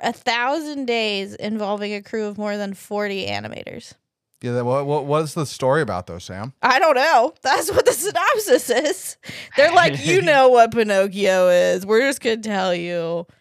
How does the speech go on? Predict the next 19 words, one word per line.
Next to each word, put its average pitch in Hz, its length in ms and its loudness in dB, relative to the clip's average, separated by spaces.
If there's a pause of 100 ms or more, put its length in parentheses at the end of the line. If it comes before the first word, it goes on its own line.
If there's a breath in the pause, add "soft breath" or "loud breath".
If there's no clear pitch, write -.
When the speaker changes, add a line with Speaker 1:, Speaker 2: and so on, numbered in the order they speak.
(220 soft breath)
Speaker 1:
how 190 260 -4
we 180 400 -4
went 190 380 -10
through 196 440 -12 (580)
the 196 360 -4 (480)
trenches 214 680 -6
to - 120 -14
get 214 300 -10
this 208 220 -8
Pinocchio - 580 -10
launched." - 560 -16 (400 loud breath)
It's 247 140 -6
kinda 302 280 -4
like, 269 280 -6
it 214 100 -4
reminds 208 400 -6
me 220 140 -8
of, 190 440 -6 (640)
um, 202 640 -10